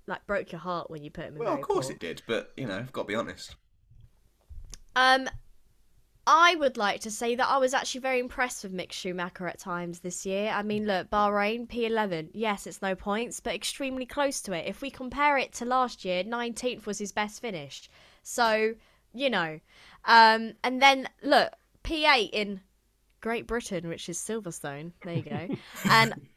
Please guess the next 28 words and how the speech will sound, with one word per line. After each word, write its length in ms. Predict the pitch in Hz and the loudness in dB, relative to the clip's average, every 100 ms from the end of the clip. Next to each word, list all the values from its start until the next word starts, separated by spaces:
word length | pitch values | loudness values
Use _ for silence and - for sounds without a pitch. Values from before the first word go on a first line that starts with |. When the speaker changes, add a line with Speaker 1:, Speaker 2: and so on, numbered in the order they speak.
| - | 6
Speaker 1:
Austria, 580 | 294 - - 208 180 - | 8 8 6 6 4 2
P 300 | - 302 302 | 0 2 2
six 540 | 285 - 339 277 - - | 0 2 4 4 -2 -4
nonetheless. 880 | 214 175 170 165 165 202 302 - | -2 -2 -2 -2 0 0 -2 -6
Like, 280 | 254 233 226 | 0 2 2
that's 200 | 320 - | 0 -4
a 80 | 226 | -4
whopping 320 | 254 254 254 | -4 -4 -2
eight 280 | 254 302 - | 0 -2 -4
points. 640 | - 156 190 254 - - 349 339 - - _ _ _ _ _ - | -6 -2 -2 -4 -8 -10 -10 -16 -16 -20 _ _ _ _ _ 4
That's 280 | 285 - 302 | 4 4 -2
really 220 | 311 277 | -2 -2
good. 440 | 320 311 185 156 - - _ - | 2 4 4 0 -10 -16 _ -6
Speaker 2:
Would 220 | 160 240 | 0 2
Speaker 1:
Like, 140 | 254 | 2
Speaker 2:
you 60 | 269 | 2
Speaker 1:
you 60 | |
Speaker 2:
not, 360 | 247 320 302 - _ _ _ _ _ - | 6 8 6 2 _ _ _ _ _ -20
Speaker 1:
can't 100 | - | -2
Speaker 2:
sorry, 140 | 311 | 6
Speaker 1:
deny 260 | 349 392 320 | 10 10 10
it. 240 | 175 143 - _ _ | 6 0 -12 _ _
Speaker 2:
could 220 | - 185 | -6 -2
you 80 | 226 | 0
not 160 | 226 185 | 4 8
argue, 340 | 196 196 131 | 8 8 4
though, 180 | 95 90 | 2 -2
that 180 | 95 | -4